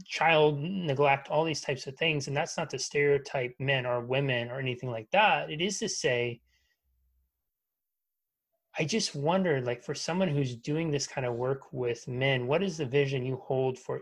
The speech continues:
if they're willing to do this work, if they're willing to evolve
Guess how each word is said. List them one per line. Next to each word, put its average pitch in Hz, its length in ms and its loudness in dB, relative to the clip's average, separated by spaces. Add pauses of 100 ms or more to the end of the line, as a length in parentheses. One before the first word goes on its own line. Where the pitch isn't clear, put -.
if 165 220 -4
they're 165 180 0
willing 135 360 2
to 131 80 -10
do 123 200 -2
this 123 180 -4
work, - 180 -6
if 151 180 0
they're 160 120 -2
willing 127 380 -2 (120)
to 127 180 -2
evolve 120 560 2